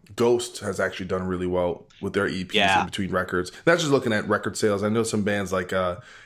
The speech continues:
Speaker 1: Halestorm. I think they do, like, cover E Ps between, uh,
Speaker 2: Hmm.
Speaker 1: between albums. And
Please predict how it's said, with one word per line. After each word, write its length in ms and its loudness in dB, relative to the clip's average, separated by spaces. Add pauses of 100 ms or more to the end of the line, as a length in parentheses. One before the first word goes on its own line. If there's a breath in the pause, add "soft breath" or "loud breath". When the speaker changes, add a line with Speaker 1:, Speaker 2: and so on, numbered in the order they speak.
(120 loud breath)
Speaker 1:
Halestorm. 600 2
I 40 2
think 180 2
they 100 4
do, 160 0
like, 180 -4
cover 640 2 (340 soft breath)
E 180 -2
Ps 560 0
between, 800 0 (440 soft breath)
uh, 300 4
Speaker 2:
Hmm. 40 -12
Speaker 1:
between 320 0
albums. 640 2
And 160 -6